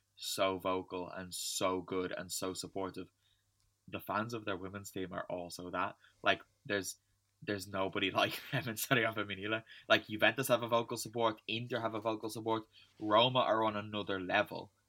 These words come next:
and they regularly have the highest attendance any given match week. So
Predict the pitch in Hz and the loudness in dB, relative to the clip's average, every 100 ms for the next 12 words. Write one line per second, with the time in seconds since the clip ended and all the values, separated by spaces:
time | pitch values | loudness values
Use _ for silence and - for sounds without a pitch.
0 | _ _ _ 107 107 101 101 107 107 113 | _ _ _ 0 2 0 4 2 4 -2
1 | 101 98 104 - 98 101 95 95 104 95 | 0 0 -2 -2 2 2 2 -4 -6 -6
2 | 95 98 92 95 92 95 98 - 98 87 | -6 -8 -6 -6 -6 -4 -4 -4 -8 -8
3 | - 92 | -4 -4